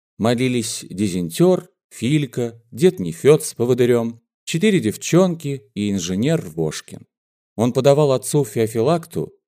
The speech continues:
кадило, сделанное дизентёром из консервной коробки. У священника ничего не было, ни креста, ни ризы. Панихида пелась без дьячка,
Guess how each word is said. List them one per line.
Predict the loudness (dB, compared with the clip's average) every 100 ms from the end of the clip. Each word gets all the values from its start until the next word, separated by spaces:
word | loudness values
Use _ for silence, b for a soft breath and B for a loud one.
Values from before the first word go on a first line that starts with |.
| 0
кадило, | 2 2 0 0 -2 -6 _ _
сделанное | -14 0 2 2 0 -2
дизентёром | -2 -2 -4 0 2 4 2 -4 _ _
из | -8 -6
консервной | -6 -4 0 2 2 -2
коробки. | -4 -2 0 -2 -4 -12 -18 -18 _ _ _ -10
У |
священника | -2 -2 0 0 0 0 0
ничего | 0 2 0
не | 0 0 -2
было, | -4 -6 -12 _ _
ни | -4 -4
креста, | -4 -6 -6 -2 -2 -2 -6 _ _
ни | -2 0
ризы. | 0 -2 -4 -8 -14 _ _ _ _ _ _ _
Панихида | 0 0 2 4 6
пелась | 6 4 4 0
без | -4 -2
дьячка, | -4 -6 -8 -6 -6 -6